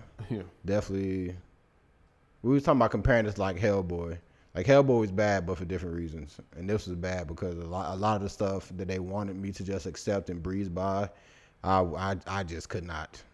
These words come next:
Speaker 2: Every fight scene that Harley Quinn was in, she was going against, like,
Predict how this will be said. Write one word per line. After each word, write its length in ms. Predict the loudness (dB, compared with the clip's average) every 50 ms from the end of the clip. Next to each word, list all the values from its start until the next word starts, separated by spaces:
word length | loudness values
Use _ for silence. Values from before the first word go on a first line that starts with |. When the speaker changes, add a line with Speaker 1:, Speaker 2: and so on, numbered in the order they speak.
| _ _ 0
Speaker 2:
Every 240 | 2 4 4 4 4
fight 340 | 6 6 6 6 4 2
scene 260 | -2 -2 -2 -2 -2 -2
that 80 | -2
Harley 300 | -2 0 2 2 2 2
Quinn 300 | 0 -2 -2 -2 -2 0
was 160 | -2 -2 -2
in, 320 | -4 -4 -4 -4 -4 -6 -8 -12 -18 -20 -20 -20 _
she 140 | -4 0 2
was 160 | 2 2 2
going 260 | 2 0 0 0 0
against, 380 | 0 0 0 -2 -2 -4 -4 -4
like, 280 | -4 -4 -4 -4 -6